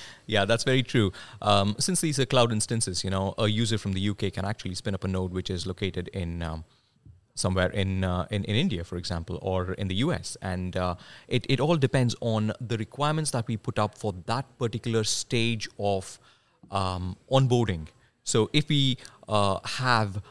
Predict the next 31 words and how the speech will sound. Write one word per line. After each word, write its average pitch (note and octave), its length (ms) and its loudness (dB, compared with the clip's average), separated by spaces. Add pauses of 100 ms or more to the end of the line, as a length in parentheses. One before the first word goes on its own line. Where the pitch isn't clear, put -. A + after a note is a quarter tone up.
(180)
a, A2 200 4
a A#2 80 2
handful B2 380 2
of G#2+ 120 0
us-, A2+ 260 0
uh, A2 280 2
a A2 80 2
handful A#2+ 340 2
of, - 200 0
uh, G#2 160 6
uh, G#2 200 0
publishers B2+ 720 0
in B2 200 4
the A#2 100 2
U A2+ 140 4
S G#2 140 2
market, D3+ 320 0
for F#2 100 -4
example, G2 460 -2
then A#2+ 200 0
we B2+ 120 -2
will B2 140 0
need B2 220 0
the A2+ 60 -2
next A#2 340 -2
tranche C3 400 2
of G2+ 240 0 (260)
nodes A#2+ 400 2
to B2 100 0
be A2+ 140 2
located G#2+ 460 0